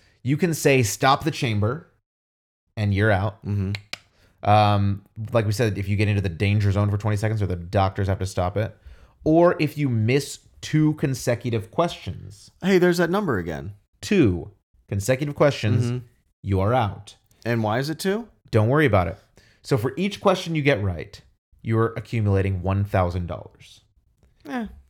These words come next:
Speaker 1: If you lose, basically, if you don't get all the way
Speaker 2: If
Speaker 1: through
Speaker 2: you die in the chamber,
Speaker 1: Right.
Speaker 2: you have lost.
Speaker 1: Right. If you don't get through all seven rounds for any of these reasons,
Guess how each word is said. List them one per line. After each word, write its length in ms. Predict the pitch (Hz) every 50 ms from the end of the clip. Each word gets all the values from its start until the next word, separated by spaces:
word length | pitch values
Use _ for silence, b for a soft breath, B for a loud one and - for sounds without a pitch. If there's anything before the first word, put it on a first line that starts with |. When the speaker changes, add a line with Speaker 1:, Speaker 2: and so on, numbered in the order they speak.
| _ _ _ - -
Speaker 1:
If 320 | 139 147 156 151 - -
you 720 | - - 135 139 151 151 147 147 143 143 139 139 139 - - _ _ _ _ _ _ _ - - -
lose, 560 | 120 107 98 101 120 117 98 85 85 85 82
basically, 540 | 85 - 90 92 95 - 98 - 87 92 95 90
if 100 | 101 110
you 80 | 113
don't 280 | 104 104 117 120 123 120
get 140 | 127 127 117
all 140 | 113 110 107
the 80 | 117
way 100 | 113 117
Speaker 2:
If 60 | 110 -
Speaker 1:
through 120 | 143 151
Speaker 2:
you 60 | 143
die 200 | - 139 143 151 160
in 60 | 160
the 80 | 170
chamber, 460 | 170 - 165 127 113 101 92 104 104 104
Speaker 1:
Right. 180 | 117 104 107
Speaker 2:
you 80 | 113 104
have 140 | 113 117 117
lost. 380 | 120 98 85 82 87 92 - 135
Speaker 1:
Right. 280 | 117 101 90 78 - b b b b b b b
If 120 | 120 117
you 100 | 123 123
don't 240 | 107 127 139 147 143
get 220 | 185 170 - -
through 200 | 160 143 147 139
all 160 | 131 123 131
seven 300 | 127 - 135 123 123 143 135
rounds 380 | 117 104 95 90 92 92 95
for 160 | - - 98 98
any 180 | 95 95 101 107
of 100 | 104 107
these 200 | 117 117 110 104
reasons, 680 | 98 98 92 85 78 90 90 104 127 - - - _